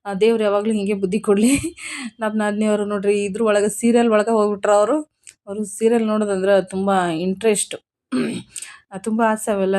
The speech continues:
ನೋಡೋಕ್ಕಂದ್ರೆ. ಫಸ್ಟ್ ಟೈಮ್ ನಮ್ಮ ಅತ್ತಿ ಟಿ ವಿ ಮುಂದೆ ಕೂತು ಟಿ ವಿ ನೋಡಕತ್ತಿದ್ದು. ಒಟ್ಟು ಟಿ ವಿ ಅಂದ್ರನ ಗೊತ್ತಿಲ್ಲ ಅವ್ರಿಗೆ. ಹಿಂದಿನ ಕಾಲದಾಗ ಏನಿಲ್ಲ,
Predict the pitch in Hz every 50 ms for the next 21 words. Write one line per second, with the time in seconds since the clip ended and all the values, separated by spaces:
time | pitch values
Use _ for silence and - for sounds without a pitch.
0 | 190 190 185 185 185 190 185 - 185 175 175 185 220 254 247 - _ _ _ -
1 | 247 - - - 240 233 226 220 220 220 214 208 208 202 202 220 240 240 233 226
2 | - - 226 220 220 214 208 214 220 214 208 214 196 202 220 208 - 226 202 -
3 | 202 208 214 214 202 190 196 202 196 - 185 202 190 185 220 214 196 196 196 214
4 | 202 202 - 208 208 214 226 220 214 208 208 208 214 220 214 196 202 202 202 -
5 | 208 202 202 196 196 196 196 196 214 220 - - - - - - - - - -
6 | - - - 202 202 196 240 220 220 220 220 214 208 214 208 196 196 202 214 214
7 | 208 202 208